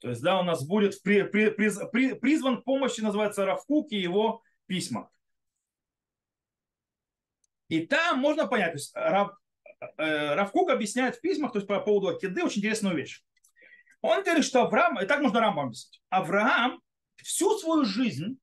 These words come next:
вел идеологическую борьбу с, со своим поколением. Э, с-, а именно с идеологией идолопоклонства, которая там была. Дело в том, что надо понимать, что во времена Авраама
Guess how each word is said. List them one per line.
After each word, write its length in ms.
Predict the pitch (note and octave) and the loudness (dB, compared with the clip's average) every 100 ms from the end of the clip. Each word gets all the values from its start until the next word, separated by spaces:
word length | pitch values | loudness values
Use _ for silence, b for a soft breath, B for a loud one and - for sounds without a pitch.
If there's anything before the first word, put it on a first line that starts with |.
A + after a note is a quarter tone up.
| _ _ _ _ _ _ | _ _ _ _ _ _
вел 460 | C#3 C3+ G3 D#4+ - | -8 0 2 2 0
идеологическую 800 | A3 F3 G3+ F#3+ B3 C4 - A3 | -4 0 2 2 0 -2 -2 0
борьбу 680 | D3+ F3+ D#3+ C#3 C4 F4 A4 | 2 0 0 2 2 0 -4
с, 400 | - - G#3+ A#3+ | -10 -4 -2 -2
со 160 | - G3 | -2 -4
своим 280 | F3+ G#3+ G3+ | 2 2 2
поколением. 500 | F#3+ E3+ B2 G2+ - _ _ _ _ _ _ _ _ _ _ _ _ _ _ _ _ _ _ _ _ _ _ _ _ | 2 0 0 -6 -12 _ _ _ _ _ _ _ _ _ _ _ _ _ _ _ _ _ _ _ _ _ _ _ _
Э, 680 | E3 F3 F3+ F3+ F3 F3 E3+ | 2 2 2 2 0 0 -2
с-, 260 | E3 - - | -6 -14 -2
а 140 | F3 | 2
именно 320 | A#3 E4+ D4 C4 | 2 2 0 2
с 100 | G#3+ | 0
идеологией 600 | F#3 F#3 G3 C#4+ A#3 G#3 | 2 2 2 2 0 0
идолопоклонства, 760 | G#3 G3+ F#3+ F3+ C3+ - - | 0 0 -4 -4 -4 -6 -12
которая 280 | - D3+ D3 | -8 -4 -2
там 200 | C#3 C3 | -2 -2
была. 220 | B2 - - B | -2 -6 -14 B
Дело 180 | - B3+ | 4 4
в 40 | - | 6
том, 100 | A4 | 2
что 100 | G4+ | 4
надо 160 | D#4+ | 4
понимать, 520 | D4 A3+ A3+ - C4 - | 6 6 8 6 4 0
что 260 | - - G3 | -8 2 2
во 40 | |
времена 400 | F3+ F#3+ B3 G4+ | 4 4 4 6
Авраама 720 | C#4 G#3+ B3 D4+ B3 G3+ B3+ | 4 6 6 4 4 2 0